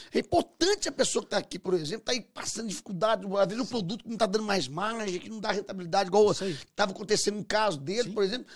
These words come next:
Speaker 1: Meu amigo, espera, você é empreendedor, você é honesto, trabalhador, correto. Meu amigo, minimamente, você já chegou até aqui, já sabe ma-, mais ou menos o que é fazer uma gestãozinha.
Speaker 2: Isso aí.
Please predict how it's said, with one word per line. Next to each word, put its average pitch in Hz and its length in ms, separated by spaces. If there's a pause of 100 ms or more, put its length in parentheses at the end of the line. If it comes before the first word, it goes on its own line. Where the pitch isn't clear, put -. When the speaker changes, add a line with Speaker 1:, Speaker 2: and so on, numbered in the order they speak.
(200)
Speaker 1:
Meu 302 80
amigo, 349 180
espera, - 400
você - 240
é 320 60
empreendedor, 240 580 (320)
você 196 220
é 320 40
honesto, 254 340
trabalhador, 214 600
correto. 220 580 (320)
Meu 196 80
amigo, 247 260
minimamente, 320 960 (260)
você 220 120
já 269 100
chegou 277 260
até 277 180
aqui, 175 240
já 190 120
sabe 247 220
ma-, 247 260 (240)
mais 247 260
ou 262 80
menos 240 220
o 202 40
que 277 160
é 269 60
fazer 254 220
uma 262 120
gestãozinha. 190 640 (240)
Speaker 2:
Isso - 160
aí. 175 160